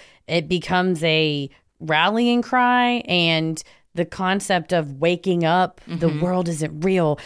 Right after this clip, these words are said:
Speaker 1: And if you want to perpetuate a movement of mass delusion where people ignore provable truths, telling them, well, I know it says it's a provable truth, but that's actually part of a whole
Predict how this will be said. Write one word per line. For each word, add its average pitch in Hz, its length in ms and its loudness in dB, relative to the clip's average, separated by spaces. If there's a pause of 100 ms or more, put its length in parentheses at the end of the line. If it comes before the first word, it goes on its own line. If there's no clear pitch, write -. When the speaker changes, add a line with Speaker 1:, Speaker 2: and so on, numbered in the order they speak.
(240)
Speaker 1:
And 240 200 4
if 220 160 0
you 190 120 0
want 190 340 0
to 190 160 -2
perpetuate 190 800 -2
a 165 60 0
movement 185 440 0
of 156 100 0
mass 170 300 0
delusion 185 540 -2
where 165 120 2
people 185 380 0
ignore 180 580 0 (720)
provable 233 540 0
truths, 226 720 -2 (340)
telling 254 420 0
them, 214 400 2
well, 202 260 2
I 202 100 2
know 262 220 4
it 226 160 0
says 214 320 0
it's 165 160 -6
a 147 60 -6
provable 156 460 -6
truth, - 420 -8 (240)
but - 160 -6
that's 269 260 0
actually 151 300 -6
part 156 260 -2
of 147 80 -4
a - 60 -2
whole 214 420 -2